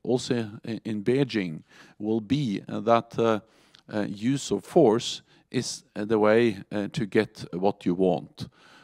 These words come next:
Uh, and that, uh, will make the world more dangerous and us more vulnerable. So therefore it is so important that we continue to support Ukraine. I welcome,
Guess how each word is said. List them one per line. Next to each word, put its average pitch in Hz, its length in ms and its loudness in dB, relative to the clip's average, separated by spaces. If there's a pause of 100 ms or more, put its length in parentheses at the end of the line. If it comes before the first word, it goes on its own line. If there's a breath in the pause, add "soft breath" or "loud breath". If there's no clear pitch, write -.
(140 soft breath)
Uh, 113 360 2
and 117 200 -4
that, 143 400 2
uh, 113 240 -2
will 107 180 -4
make 120 360 -4 (140)
the 101 140 -4
world 113 280 4
more 107 120 -2
dangerous 156 600 2
and 113 240 -4
us - 240 -4
more 98 320 0
vulnerable. 85 600 -4 (440 loud breath)
So - 160 -8
therefore 131 440 6
it 117 100 -6
is 135 120 2
so 113 120 2
important 113 440 -2
that 110 160 -2
we 113 100 -4
continue 117 640 -4
to 135 160 0
support - 540 -4
Ukraine. 139 500 0
I 143 100 -4
welcome, 117 580 2